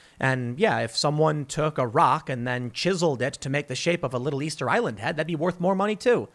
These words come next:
Someone did work, applied it to a product. What's with the weird hit piece? Now, some people have pointed out that the chipset is easi-, easily hackable if you have physical access. And I'm like, "Okay."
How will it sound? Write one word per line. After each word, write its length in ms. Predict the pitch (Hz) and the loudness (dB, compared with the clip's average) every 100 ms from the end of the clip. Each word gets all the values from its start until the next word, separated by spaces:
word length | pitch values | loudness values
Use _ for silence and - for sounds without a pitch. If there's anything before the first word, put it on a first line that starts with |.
| _ - | _ -2
Someone 380 | 147 151 175 | 0 2 0
did 200 | 131 170 | 0 -2
work, 220 | 147 131 - | 0 -2 -2
applied 240 | - 131 | -2 -2
it 60 | 135 | 0
to 100 | 151 | -4
a 40 | |
product. 420 | - 196 135 - - - - | 0 0 0 -8 -20 -20 0
What's 300 | 117 220 - | 2 2 0
with 260 | 262 185 | -4 0
the 80 | 185 | 0
weird 800 | 214 156 143 208 269 294 294 277 - _ _ | 0 -2 -4 0 0 2 0 -2 -8 _ _
hit 200 | 269 - | -6 -6
piece? 420 | - 95 - - _ _ _ _ _ _ _ _ _ - | -10 -6 -4 -6 _ _ _ _ _ _ _ _ _ 0
Now, 260 | 175 135 - - - - | 2 2 -4 -20 -14 -8
some 200 | - 262 | 4 6
people 220 | 302 269 | 8 6
have 140 | 240 - | 4 4
pointed 300 | 185 175 156 | 2 2 2
out 180 | 120 - _ - _ - | 0 -2 _ -20 _ 0
that 120 | 165 | 0
the 60 | 139 | 2
chipset 580 | - 277 - - 131 - _ _ _ - | 2 0 0 -2 -2 -2 _ _ _ 0
is 200 | 170 - | 0 2
easi-, 380 | 208 175 202 - | 0 2 0 0
easily 480 | 214 214 214 160 - | 0 2 2 0 -6
hackable 400 | - 175 151 101 - - _ _ _ _ - | -8 -6 -4 -6 -8 -18 _ _ _ _ 2
if 180 | 185 185 | 2 6
you 100 | 185 | 4
have 100 | - | 4
physical 340 | 160 156 139 | -2 -2 0
access. 540 | 123 - 92 90 - - | 0 0 -8 -8 -12 -2
And 140 | 135 | 0
I'm 100 | 135 | 2
like, 240 | 127 120 - _ _ _ _ - - | 2 0 -4 _ _ _ _ -14 -4
"Okay." 460 | 135 135 120 202 | -2 0 -2 -2